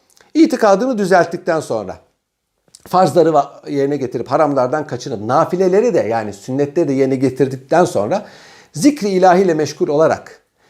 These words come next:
bir Allah dostunu severek, herhangi bir Allah dostunu, e, onun türbesini ziyaret ederek, kitaplarını okuyarak, hayatını okuyarak,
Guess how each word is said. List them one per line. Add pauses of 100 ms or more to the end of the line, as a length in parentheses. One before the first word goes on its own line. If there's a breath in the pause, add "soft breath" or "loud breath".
(200)
bir
Allah
dostunu
severek,
herhangi
bir
Allah
dostunu, (640 soft breath)
e,
onun (120)
türbesini
ziyaret
ederek,
kitaplarını
okuyarak,
hayatını
okuyarak,